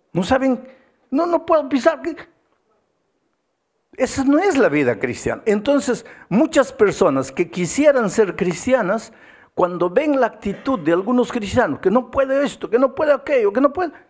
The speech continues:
pues ¿quién quiere esa vida? Ahora, la vida ya es tan difícil, ¿me voy a complicar peor la vida? No, pues. Pero Jesús no inventó ese tipo de cristianismo.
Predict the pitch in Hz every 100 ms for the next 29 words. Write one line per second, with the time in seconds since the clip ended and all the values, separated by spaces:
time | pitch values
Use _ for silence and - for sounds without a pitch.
0 | _ _ - - - 359 403 403 370 339
1 | 277 311 359 339 165 117 - - _ _
2 | _ _ _ _ _ - 247 269 285 359
3 | 339 311 294 - 330 339 277 196 214 147
4 | 151 147 - _ _ _ - 233 262 294
5 | 294 277 233 240 247 - 196 185 240 285
6 | 302 370 302 - - 107 175 202 - 339
7 | 311 - - - _ _ _ _ _ _
8 | _ _ _ - 208 - 170 - 415 330
9 | 285 254 240 190 175 156 - 311 269 -
10 | 165 165 165 165 165 151 - 131 175 370
11 | 277 156 104